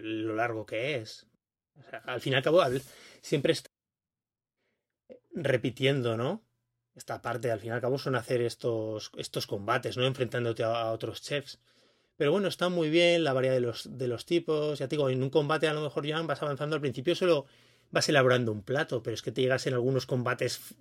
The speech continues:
en momentos más de la historia, pues, que sean casi como el co-, entre comillas, los combates con jefes finales,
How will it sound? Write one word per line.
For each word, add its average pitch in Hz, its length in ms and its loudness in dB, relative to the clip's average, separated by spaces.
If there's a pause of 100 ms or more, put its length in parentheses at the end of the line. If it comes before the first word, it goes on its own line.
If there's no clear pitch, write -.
(340)
en 120 320 0
momentos 120 400 4
más 120 640 0
de 123 260 -6
la 113 100 0
historia, 110 420 -2
pues, - 320 -8
que 123 100 -6
sean 113 180 0
casi 117 200 2
como 110 180 -2
el 107 180 2
co-, - 180 -4
entre 110 180 -6
comillas, 110 240 -4
los 113 200 -2
combates 117 320 -2
con 117 140 -2
jefes 120 300 -2
finales, 117 460 -6